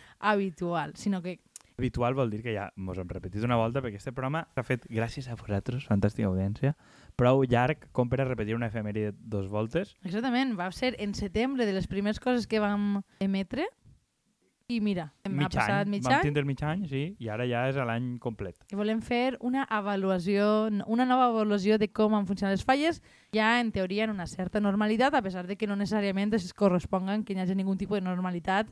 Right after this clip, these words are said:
Speaker 1: contextual. Em,
Speaker 2: Normalitat contextual és un concepte a tindre en compte que no sé què coño vol dir, però pa'lante.
Speaker 1: Bueno, és que tampoc tinc massa clar el que significa normalitat, però bé, la qüestió és que per a evitar les gri-,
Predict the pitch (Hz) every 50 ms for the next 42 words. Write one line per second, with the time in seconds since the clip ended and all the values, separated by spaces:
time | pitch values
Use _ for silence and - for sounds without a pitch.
0 | - _ _ _ _ - - 220 208 - 202 180 - - - 190 180 170 156 160
1 | 160 _ _ _ - - _ - 240 240 240 233 233 233 233 233 233 226 - -
2 | 131 123 120 123 117 113 113 113 127 131 117 110 - 123 117 117 117 120 113 104
3 | 110 98 107 104 101 110 104 110 107 104 110 107 101 113 110 131 131 139 127 120
4 | 113 113 135 139 135 - - 131 135 - - - 123 113 107 101 - - - 120
5 | 113 113 120 117 117 110 107 104 120 139 143 143 - 110 107 107 101 92 87 80
6 | - - _ - 101 98 104 110 117 - 92 90 95 - _ - 208 - - -
7 | 220 - 202 180 175 196 202 196 240 240 208 247 226 226 226 220 220 208 180 208
8 | 208 - 208 - 226 220 208 190 180 180 165 156 147 - 139 135 - - 170 175
9 | 175 175 160 - - - - - - - 294 - 285 311 - - 392 403 392 370
10 | 370 403 392 - - _ - 285 277 262 - - - 233 214 202 190 190 190 190
11 | - 202 220 240 302 349 320 311 285 262 262